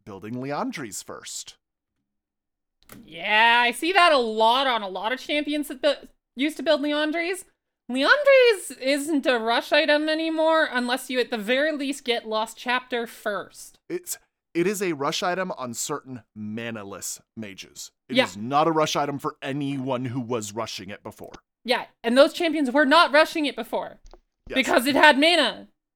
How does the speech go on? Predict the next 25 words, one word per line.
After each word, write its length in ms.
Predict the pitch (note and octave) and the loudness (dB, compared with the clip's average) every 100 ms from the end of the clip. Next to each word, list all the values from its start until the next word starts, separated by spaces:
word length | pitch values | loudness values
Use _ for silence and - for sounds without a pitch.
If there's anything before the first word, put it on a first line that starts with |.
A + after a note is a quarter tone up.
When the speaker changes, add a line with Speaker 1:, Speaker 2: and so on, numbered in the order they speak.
| _ - | _ -8
Speaker 1:
The, 140 | D#3 C#3+ | -8 -4
the, 200 | E3 C#3+ | -4 -2
they 180 | E3 | -2
were 180 | D#3+ D#3 | 0 0
rushing 360 | C#3+ C#3 C3+ D3 | 0 -2 -2 -6
Speaker 2:
Mm-hmm. 40 | |
Speaker 1:
Demonic 400 | C3+ C3 B2 A#2+ | -4 -2 -2 -4
Embrace. 420 | A#2+ A2 G#2 - - | -8 -8 -10 -12 -12
The 100 | B2 | -8
people 300 | D3+ D3 C#3+ | -6 -4 0
who 100 | C#3 | 0
Speaker 2:
Yeah. 100 | C3+ | 2
Speaker 1:
were 160 | C#3 C#3 | 0 -2
first 300 | C#3 C3 C#3 | -4 -4 -2
iteming 380 | B2+ B2+ B2 | -2 -2 -6
Demonic 480 | A#2+ A2 A2+ B2 B2 - | -6 -6 -4 -6 -8 -8
are 140 | A#2 | -8
now 280 | G#2+ G#2+ G2 | -8 -8 -10
first 300 | F#2+ G2+ - | -10 -14 -12
iteming 440 | F2+ F2+ F2+ F2 E2+ | -12 -12 -14 -16 -18
Liandry's, 540 | F2 - - _ - | -20 -20 -20 _ -20
basically. 560 | - F2 - - - - _ _ _ _ _ _ _ _ _ _ _ _ _ _ _ _ _ _ _ _ - _ - _ _ _ - - | -18 -18 -20 -20 -20 -20 _ _ _ _ _ _ _ _ _ _ _ _ _ _ _ _ _ _ _ _ -20 _ -20 _ _ _ -20 -10
Um, 400 | B2 A2 G#2 G#2 | -8 -6 -8 -10
so 160 | - E3 | -6 -2
that's, 260 | G#3+ - | 0 -2